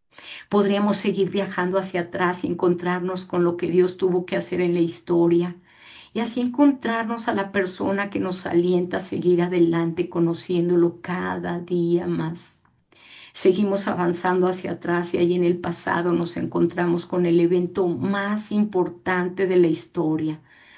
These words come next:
con Jesús, viviendo una vida maravillosa de felicidad, de entrega, de constancia, de negación a sí mismo, con un ministerio de tres años,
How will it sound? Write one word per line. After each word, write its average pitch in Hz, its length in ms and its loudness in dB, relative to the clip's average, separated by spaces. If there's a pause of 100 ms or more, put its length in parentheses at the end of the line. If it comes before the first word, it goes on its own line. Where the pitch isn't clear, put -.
(160)
con 190 200 0
Jesús, 180 800 0 (500)
viviendo 226 400 2
una 247 200 8
vida 220 320 -2
maravillosa 202 960 0
de 202 100 -2
felicidad, 185 920 -2
de 190 120 -6
entrega, 190 640 0
de 185 160 -6
constancia, 190 800 -4
de 180 120 -2
negación 185 760 0
a 247 80 0
sí 214 200 -2
mismo, 175 580 0 (720)
con 202 220 0
un 202 160 2
ministerio 214 840 2
de 190 140 2
tres 202 500 -4
años, 190 760 -6